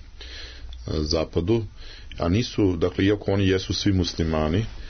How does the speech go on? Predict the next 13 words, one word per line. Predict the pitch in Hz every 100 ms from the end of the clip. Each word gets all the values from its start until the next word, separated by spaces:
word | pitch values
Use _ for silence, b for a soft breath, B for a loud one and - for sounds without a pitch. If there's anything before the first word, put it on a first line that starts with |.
| B -
oni | 92 92
nisu | 92 95 92
svi | - 87
islamski | - 87 - 78
ekstremisti, | 73 76 80 82 - 67
to | 92
je |
nešto | 92 92 90
novo. | 90 90 82 95 -
Mi | 90 92 92
imamo | 107 110 98 - B B B B -
zapravo | 90 101 98 110 101
da | 85 92